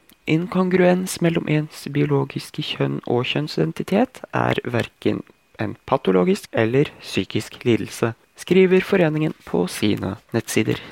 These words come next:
South Carolina fjerner L H B T-personer fra hatkriminalitetslover. Den tolvte mars melder The New Civil Rights Movement at delstaten fjerner L H B T-personers beskyttelse fra hatkriminalitetsloven.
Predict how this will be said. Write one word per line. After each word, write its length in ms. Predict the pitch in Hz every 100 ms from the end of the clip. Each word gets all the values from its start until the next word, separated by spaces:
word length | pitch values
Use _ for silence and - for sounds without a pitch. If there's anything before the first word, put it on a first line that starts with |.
| - _ _ -
South 300 | 180 208 -
Carolina 600 | 202 202 190 170 185 214 -
fjerner 460 | 165 151 139 143 -
L 140 | 139 147
H 80 | 143
B 80 |
T-personer 720 | 147 156 151 156 151 147 156 -
fra 220 | - 120 120 - -
hatkriminalitetslover. 1300 | 127 - - 107 101 98 - - - 101 98 95 - - _ _ _ _ _
Den 140 | 107 120
tolvte 300 | - 165 175
mars 220 | 175 - -
melder 280 | 156 151 147 -
The 120 | 147
New 200 | 147 151
Civil 380 | - 143 143 143
Rights 380 | 139 143 - -
Movement 540 | 143 151 147 160 170 -
at 180 | - -
delstaten 580 | 151 135 - 127 - 143
fjerner 480 | - 185 160 135 208 -
L 80 | 156
H 60 |
B 60 | 151 -
T-personers 640 | 117 113 - 110 113 131
beskyttelse 680 | - 160 107 - 123 - 202 -
fra 220 | 107 107 113
hatkriminalitetsloven. 1300 | 127 - 107 107 110 - 113 - - 110 107 110